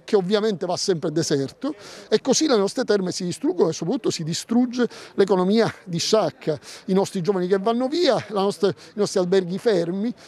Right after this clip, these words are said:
e le strutture ricettive abbandonate. Ma voi, dico, invito a riflettere i cittadini, ma conoscete un'altra località turistica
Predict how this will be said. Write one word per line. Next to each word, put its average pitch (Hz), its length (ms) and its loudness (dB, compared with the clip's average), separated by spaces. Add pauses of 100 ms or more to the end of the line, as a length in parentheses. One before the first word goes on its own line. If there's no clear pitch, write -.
(120)
e - 80 -2
le 185 100 2
strutture 220 600 0
ricettive 175 720 -2 (220)
abbandonate. 185 720 -2 (220)
Ma 233 120 0
voi, 269 220 4
dico, 190 320 -2 (540)
invito 269 300 2
a 208 40 4
riflettere 165 500 -2
i - 20 -6
cittadini, 165 540 -2 (640)
ma 262 260 4 (220)
conoscete 302 640 2
un'altra 214 460 0
località 185 680 0 (640)
turistica 233 720 2